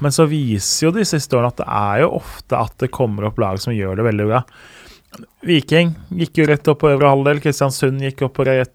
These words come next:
eh, rett på øvre halvdel, og så videre. Eh, s-, Tromsø derimot er jo litt, eh, det jeg er mest bekymret for, er jo at stallen der også er kjempetynn. Som vi nevnte i stad, de har fire midtstoppere til tre plasser, hvor han ene er helt uprøvd på øverste nivåene.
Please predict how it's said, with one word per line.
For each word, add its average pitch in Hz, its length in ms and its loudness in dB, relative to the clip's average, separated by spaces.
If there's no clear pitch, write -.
eh, 143 320 0
rett - 220 -4
på 135 100 2
øvre 127 240 4
halvdel, 131 400 4
og - 200 -4
så - 280 0
videre. 120 420 0
Eh, 139 480 2
s-, - 140 -10
Tromsø 170 400 4
derimot 160 320 6
er 170 160 6
jo 202 120 6
litt, - 260 -2
eh, 175 440 6
det 165 180 6
jeg 165 80 8
er 170 80 4
mest - 300 2
bekymret 123 400 4
for, 226 100 8
er 113 240 6
jo 120 80 6
at - 140 -4
stallen 117 420 2
der 104 220 2
også 104 160 0
er 110 100 -2
kjempetynn. 117 540 -2
Som - 200 -2
vi 156 80 2
nevnte 131 360 4
i 135 60 2
stad, 151 200 4
de 156 80 8
har 147 80 4
fire 127 380 2
midtstoppere 120 480 -2
til 127 140 -6
tre 127 240 4
plasser, 135 340 4
hvor 139 160 8
han 135 160 6
ene 117 400 2
er 113 140 2
helt 110 180 -2
uprøvd 107 460 0
på 123 140 2
øverste 104 260 -2
nivåene. 120 400 2